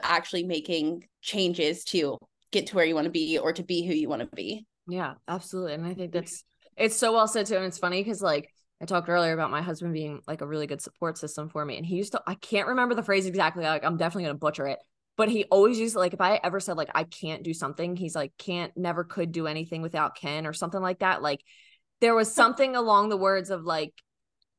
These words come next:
Speaker 2: "You can't do shit if you constantly are saying that you can't do shit. Like, you
Speaker 1: Yeah.
Speaker 2: can do anything." Like, what was it?
Speaker 1: Yeah.
Speaker 2: "You can't say can't without can," or something like that.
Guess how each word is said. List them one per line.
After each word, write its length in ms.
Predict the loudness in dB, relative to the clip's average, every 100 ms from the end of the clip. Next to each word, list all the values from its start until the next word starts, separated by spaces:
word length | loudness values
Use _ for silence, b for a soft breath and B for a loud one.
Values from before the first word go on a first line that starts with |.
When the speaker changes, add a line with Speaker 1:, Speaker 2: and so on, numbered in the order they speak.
| -10
Speaker 2:
"You 140 | -8
can't 380 | -6 0 0 2
do 140 | 0
shit 220 | 0 2 0
if 100 | 0
you 80 |
constantly 420 | 2 2 2 -4 -6
are 40 |
saying 240 | -4 -6
that 100 | -8
you 80 | -12
can't 240 | -10 -10 -10
do 100 | -12
shit. 320 | -10 -10 -10
Like, 340 | -6 -4 -4 -8 _
you 160 | -4 -4 -2
Speaker 1:
Yeah. 100 | 4
Speaker 2:
can 300 | 6 6 4
do 240 | 4 4 6
anything." 520 | 6 2 -2 -6 -8
Like, 240 | -8 -8 -10 _
what 180 | -16 -14
was 380 | -12 -6 -6 -6
it? 260 | -10 _ _ _ _ _ -4
Speaker 1:
Yeah. 340 | 0 2 0 -6 _ _ -6
Speaker 2:
"You 100 | 2
can't 240 | 4 6
say 140 | 4
can't 280 | 2 -2 -2
without 300 | 2 2 2
can," 320 | 0 -4 -4
or 60 | -6
something 320 | -2 -2 0
like 220 | -2 -2
that. 280 | -2 -2 -4